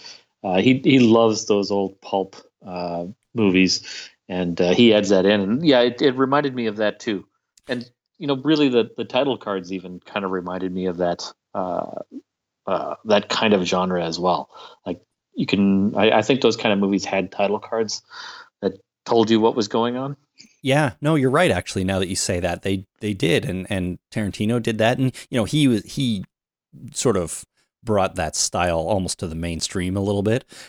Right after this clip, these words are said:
Speaker 2: uh,
Speaker 1: Yeah.
Speaker 2: or at least, at least I, from, from my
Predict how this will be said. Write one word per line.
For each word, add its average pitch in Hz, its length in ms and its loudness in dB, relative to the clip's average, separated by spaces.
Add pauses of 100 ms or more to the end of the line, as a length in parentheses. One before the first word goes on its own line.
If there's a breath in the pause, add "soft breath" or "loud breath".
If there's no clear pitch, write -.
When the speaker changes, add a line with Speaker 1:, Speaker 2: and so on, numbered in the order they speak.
(320 loud breath)
Speaker 2:
uh, 85 300 -2
Speaker 1:
Yeah. - 60 0
Speaker 2:
or 139 60 4
at 143 80 0
least, 123 500 0
at - 120 -8
least 101 180 -4
I, 85 280 0 (400)
from, 90 320 -4
from - 220 -6
my 92 260 0